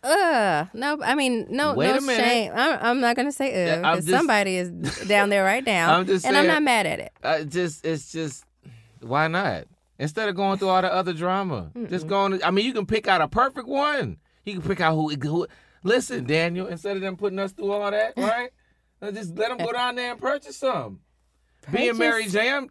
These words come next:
Speaker 2: being Mary Jane did it, you know. Well, she was trying to anyway in the little show.
Speaker 1: Well,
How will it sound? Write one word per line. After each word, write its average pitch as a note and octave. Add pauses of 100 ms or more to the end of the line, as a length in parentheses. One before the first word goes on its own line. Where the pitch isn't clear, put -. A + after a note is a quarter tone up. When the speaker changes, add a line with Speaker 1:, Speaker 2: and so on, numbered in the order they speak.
(140)
Speaker 2:
being A3+
Mary A3+
Jane A#3+
did A#3
it, C4
you -
know. G#3+
Well, F#3
she G3
was F3+
trying G3
to E3
anyway E3
in D3+
the D3+
little D3+
show. -
Speaker 1:
Well, A3+